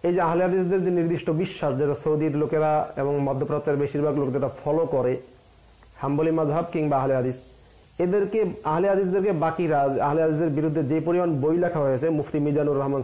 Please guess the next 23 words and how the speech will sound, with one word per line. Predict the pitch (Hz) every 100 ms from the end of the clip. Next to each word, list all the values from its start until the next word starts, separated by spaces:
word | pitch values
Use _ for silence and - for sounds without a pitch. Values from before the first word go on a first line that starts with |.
| 135
সাইদের, | 135 135 135
মুফতি | 131 127 135
আব্দুর | 127 139
রহমানের, | 139 131 131 127 - - - - - - - -
তারপর | 131 135
মুফতি | 135 131 131
সাইদ | - 147 147
আহমদ | 139 143 135
দামাত | 135 135 127
বারাকাতুহুমের, | 135 135 135 131 127 127
এরকম | 131 131 147
বিভিন্ন | 139 143 156
মুফতিদের | 147 156 - 156 151
লেখা, | 131 143 151
হাটাজারি | 143 151 147
থেকে | 147 143 - - -
প্রচুর | 170 190 175 160
পরিমাণে | 151 147 -
ফতোয়া, | 147 151 139 139 - - - - - -
রহমানিয়া | - 135 147 147 139
থেকে, | 139 139
যাত্রাবাড়ি | 135 139 143 139 135
থেকে, | 135 131 135 -